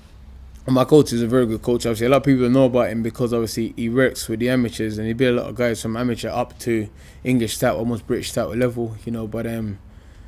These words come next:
sometimes in life, you just need a moment, you just need a chance, you know what I mean? Every, every, we all start somewhere, you know what I mean? Uh, I remember when we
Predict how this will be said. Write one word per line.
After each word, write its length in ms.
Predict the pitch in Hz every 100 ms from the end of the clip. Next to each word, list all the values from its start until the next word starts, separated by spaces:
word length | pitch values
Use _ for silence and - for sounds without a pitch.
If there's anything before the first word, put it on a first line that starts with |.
| - - - - - - - -
sometimes 600 | - 185 180 170 165 147
in 120 | 151
life, 240 | 156 147 151
you 80 |
just 200 | 151 143
need 420 | 151 156 143 120 - - - - - - - - -
a 100 | 117
moment, 380 | 135 165 147 113
you 60 | 143
just 120 | 120
need 200 | 147 151
a 80 | 127
chance, 360 | - 165 135 117
you 60 |
know 60 | 127
what 40 |
I 40 | 127
mean? 100 | 135
Every, 240 | 147 147
every, 140 | 147 175
we 160 | 185
all 120 | 190
start 260 | 156 160 110
somewhere, 320 | - 135 123
you 80 | 127
know 100 | 127
what 60 | 123
I 40 |
mean? 120 | 117 117
Uh, 120 | 120
I 140 | 90
remember 340 | 131 135 127 123
when 220 | 123 123
we 240 | 123 120